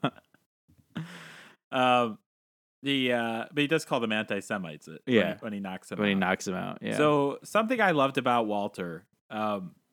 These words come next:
Speaker 2: well, I, as I said, I, I liked how the Judaism was really, like, it was very beneath the surface until it needed to,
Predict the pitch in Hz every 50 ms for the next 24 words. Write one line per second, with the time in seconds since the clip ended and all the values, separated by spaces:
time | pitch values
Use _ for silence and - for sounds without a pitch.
0 | _ _ _ 135 147 - - 147 147 - 175 180 180 208 185 - - - 104 -
1 | - 139 143 - _ 143 143 147 151 160 170 190 208 - - - 156 139 139 135
2 | 131 131 127 120 - _ - 110 107 104 101 - 131 143 143 143 135 127 110 -
3 | 117 107 101 98 98 - 113 110 110 98 - 120 131 147 151 151 139 123 117 110
4 | 104 98 92 - - _ _ _ _ _ _ _ _ _ _ _ _ _ _ _
5 | 120 123 123 131 123 113 107 104 120 131 139 160 175 180 156 123 - 127 123 123
6 | 135 151 165 156 - - - - 113 117 117 - - - 147 147 147 - 135 123
7 | - 117 110 - - 135 123 113 98 107 120 131 139 131 131 127 - -